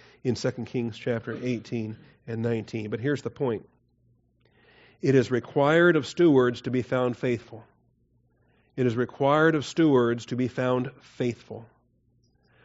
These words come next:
The whole principle of stewardship is if you are not faithful, you're fired. God will remove you as steward. He will find a faithful steward.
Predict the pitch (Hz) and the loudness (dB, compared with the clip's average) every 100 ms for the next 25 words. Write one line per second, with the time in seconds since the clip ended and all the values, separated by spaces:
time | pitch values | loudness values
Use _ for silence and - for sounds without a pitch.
0 | _ - 127 - 151 185 185 185 185 185 | _ -4 -4 4 6 6 4 2 2 2
1 | 180 175 135 - 175 165 151 113 - 113 | 2 2 2 0 4 6 6 2 -2 -2
2 | - _ _ _ _ - 143 139 135 139 | -2 _ _ _ _ 0 4 4 2 0
3 | 175 196 147 170 190 180 185 175 202 202 | 2 2 4 6 6 6 6 4 4 4
4 | - 143 135 147 _ _ _ _ _ _ | 4 2 0 -2 _ _ _ _ _ _
5 | _ _ - 175 185 208 233 220 165 110 | _ _ 4 6 6 4 2 2 2 -2
6 | - _ _ _ _ _ _ _ _ - | -14 _ _ _ _ _ _ _ _ 2
7 | 156 180 180 185 180 185 180 214 147 151 | 6 6 8 8 8 8 10 8 8 6
8 | 160 156 165 - 214 214 151 113 - _ | 6 6 2 0 0 2 2 0 -10 _
9 | _ _ _ _ _ _ 151 175 175 - | _ _ _ _ _ _ 4 6 6 6
10 | 180 180 185 170 170 170 180 175 165 180 | 4 6 4 4 2 2 4 4 4 4
11 | 180 - - 220 214 180 139 113 | 2 0 0 4 6 6 4 -2